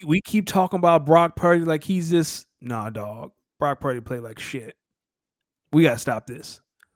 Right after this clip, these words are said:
We gotta, if any other quarterback who we think is good had that stat line, we'd be killing them.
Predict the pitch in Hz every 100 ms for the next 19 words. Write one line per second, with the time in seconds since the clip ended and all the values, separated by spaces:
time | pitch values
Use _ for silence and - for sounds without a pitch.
0 | _ 160 208 190 143 - - - 147 208
1 | 226 226 196 180 - 190 185 156 160 156
2 | 156 170 180 180 165 156 127 131 160 135
3 | 131 139 131 131 139 - 143 131 123 120
4 | 127 160 175 _ _ _ _ _ _ _
5 | _ - 160 135 131 120 143 107 110 -